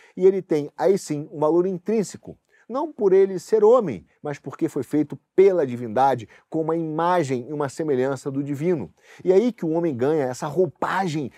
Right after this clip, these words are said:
importante dos direitos naturais. E foram surgindo outros, como formar família. Enfim, há uma série de leis naturais importantes. Só que, como a gente sabe,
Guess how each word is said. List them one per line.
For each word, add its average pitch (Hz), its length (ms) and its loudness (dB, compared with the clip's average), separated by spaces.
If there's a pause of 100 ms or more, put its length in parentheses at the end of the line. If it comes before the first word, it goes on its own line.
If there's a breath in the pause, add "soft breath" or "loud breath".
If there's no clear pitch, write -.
importante 196 760 -2
dos 139 140 -4
direitos 120 320 0
naturais. 90 560 -4 (220 loud breath)
E 240 80 0
foram 262 240 2
surgindo 214 400 0
outros, 208 520 4 (200 soft breath)
como 208 180 -4
formar 135 320 2
família. 160 480 0 (140)
Enfim, 139 340 -6 (160 loud breath)
há 220 60 -6
uma 277 160 -2
série 240 240 2
de 190 120 -2
leis 196 200 2
naturais 180 420 0
importantes. - 640 -8 (680)
Só - 260 2
que, 127 260 0 (240 soft breath)
como 208 140 -2
a 196 40 0
gente 160 180 -6
sabe, 127 440 0